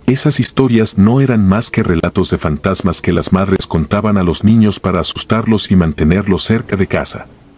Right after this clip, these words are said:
El trabajo en el cementerio no parecía fuera de lo común. Nos habían llamado porque la ciudad había decidido trasladar algunos restos antiguos para hacer espacio para un proyecto de construcción.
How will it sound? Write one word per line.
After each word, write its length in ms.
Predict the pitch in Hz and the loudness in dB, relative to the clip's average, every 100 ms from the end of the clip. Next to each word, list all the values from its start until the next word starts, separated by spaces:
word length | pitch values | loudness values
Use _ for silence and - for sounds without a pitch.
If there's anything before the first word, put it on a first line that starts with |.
| _ - - - - - - | _ -20 -20 -20 -20 -20 -6
El 160 | 110 - | -4 -2
trabajo 420 | 95 90 113 131 | -2 -2 -2 0
en 80 | 120 | 0
el 100 | 98 | 0
cementerio 600 | 90 78 71 101 98 87 | 0 0 0 0 2 2
no 220 | 87 113 | 2 0
parecía 500 | 123 95 - 110 98 | 0 -2 2 2 0
fuera 320 | - 110 110 | 0 0 0
de 100 | 95 | 0
lo 120 | 87 | 0
común. 400 | - 85 80 67 - _ _ _ _ _ _ _ _ | 0 0 0 -2 -10 _ _ _ _ _ _ _ _
Nos 240 | - 233 - | 0 2 0
habían 320 | 123 175 170 | 0 2 4
llamado 420 | 135 101 82 82 | 4 2 2 0
porque 280 | - - 90 | -2 -2 0
la 100 | 82 | 0
ciudad 400 | - 87 95 95 | 0 0 0 0
había 260 | 82 101 | 0 0
decidido 520 | 104 98 - 78 98 95 | 2 0 2 2 2 2
trasladar 560 | 92 82 80 78 85 | 0 -2 -2 -2 -2
algunos 420 | 80 90 107 101 | -2 0 0 0
restos 380 | - 95 - - | 0 0 0 -2
antiguos 560 | 80 - 120 104 92 - | -2 0 0 2 0 0
para 200 | 92 87 | -2 -2
hacer 280 | - 101 95 | 0 0 0
espacio 520 | - 113 110 - 101 | 0 -2 0 0 0
para 200 | 92 90 | 0 0
un 120 | 107 | 0
proyecto 520 | - 87 104 110 107 | 0 0 0 0 -2
de 100 | 95 | 0
construcción. 640 | - 90 - 95 - 80 | 0 -2 0 0 0 0